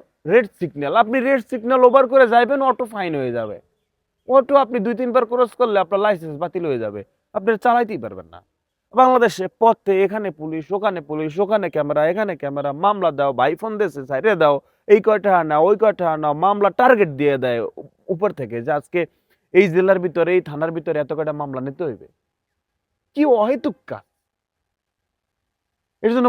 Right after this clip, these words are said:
প্রশাসন কাজ করে, মানুষের সময় নষ্ট হয়, রুলস রেগুলেশন নাই, এর জন্য বাঙালির হাতে অনেক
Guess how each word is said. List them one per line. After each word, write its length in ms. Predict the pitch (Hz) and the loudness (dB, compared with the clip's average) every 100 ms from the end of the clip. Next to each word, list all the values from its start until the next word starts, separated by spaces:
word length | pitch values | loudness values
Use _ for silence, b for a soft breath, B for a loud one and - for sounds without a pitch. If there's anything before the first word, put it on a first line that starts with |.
| 202 | 2
প্রশাসন 400 | 233 247 208 202 165 | 0 0 -4 -4 -8
কাজ 100 | 151 - | -10 -10
করে, 160 | 147 139 _ _ _ _ _ _ _ _ - | -10 -12 _ _ _ _ _ _ _ _ 0
মানুষের 300 | 226 240 208 165 | 0 0 -8 -8
সময় 200 | 220 247 | -6 -6
নষ্ট 180 | 185 _ 139 | -8 _ -10
হয়, 120 | 131 - _ _ _ - | -10 -12 _ _ _ -6
রুলস 220 | 208 285 - | -2 -2 -4
রেগুলেশন 440 | 262 220 202 143 113 | -6 -4 -6 -8 -18
নাই, 100 | 90 - _ _ _ _ _ _ | -18 -20 _ _ _ _ _ _
এর 40 | 208 | -8
জন্য 120 | 240 226 | -4 -4
বাঙালির 320 | 233 233 220 | -4 -2 -4
হাতে 120 | 202 220 | -4 -8
অনেক 120 | 226 | -10